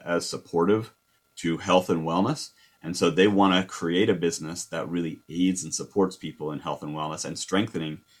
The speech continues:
their own practice as, as society building and creating health. Um, so I, I love to see when we do get a massage therapist or a spouse of a massage therapist who comes and buys in.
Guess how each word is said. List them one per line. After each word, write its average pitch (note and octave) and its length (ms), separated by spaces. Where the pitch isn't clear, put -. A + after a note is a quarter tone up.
their D#2+ 260
own E2+ 220
practice - 720
as, D#2+ 460
as E2 320
society E2+ 1000
building F2 480
and D#2+ 220
creating D2 340
health. D2 340
Um, F2+ 240
so A2+ 420
I, G#2 80
I A2 160
love B2 460
to G#2+ 120
see G#2+ 200
when G2+ 200
we F2+ 100
do G2 180
get G#2 140
a G2 180
massage G2 440
therapist F#2+ 580
or E2 240
a D2 100
spouse F#2 560
of F#2 220
a F#2 60
massage F#2 400
therapist G2 480
who G2 180
comes F#2 320
and F2 120
buys F2 300
in. F2+ 300